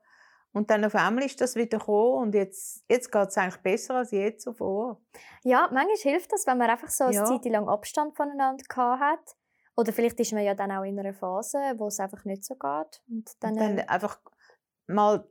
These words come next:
Speaker 1: dann einmal sagen, so, jetzt diskutieren wir nicht mehr über was war, jetzt schauen wir vorne, fangen wie neu an. Es ist wie in einer Beziehung, oder?
Speaker 2: Es ist wie
Speaker 1: Genau
Speaker 2: in einer
Speaker 1: das Gleiche.
Speaker 2: Beziehung.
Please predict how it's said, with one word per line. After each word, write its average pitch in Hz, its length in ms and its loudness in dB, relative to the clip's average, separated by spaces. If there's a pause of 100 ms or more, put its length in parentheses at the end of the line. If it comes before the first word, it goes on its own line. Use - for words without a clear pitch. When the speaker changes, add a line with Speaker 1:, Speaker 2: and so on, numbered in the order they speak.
Speaker 1:
dann 208 180 2
einmal 202 340 4
sagen, 196 280 2
so, 226 240 4
jetzt - 480 0
diskutieren 208 600 0
wir 196 80 0
nicht 214 180 2
mehr 294 180 2
über 214 220 2
was 185 240 0
war, - 180 -4
jetzt 277 400 -2
schauen 208 280 2
wir 196 100 0
vorne, 247 380 2 (300)
fangen 208 340 2
wie 208 180 2
neu 196 320 2
an. - 80 0
Es 180 120 0
ist 190 120 0
wie 277 120 2
in 381 100 -2
einer 403 220 -4
Beziehung, 302 680 0 (140)
oder? 247 360 -4
Speaker 2:
Es 262 180 -12
ist 285 160 -6
wie 330 60 -2
Speaker 1:
Genau 247 100 4
Speaker 2:
in 247 60 4 (100)
einer 311 60 2
Speaker 1:
das - 200 -6
Gleiche. 320 200 -2 (120)
Speaker 2:
Beziehung. 233 80 -6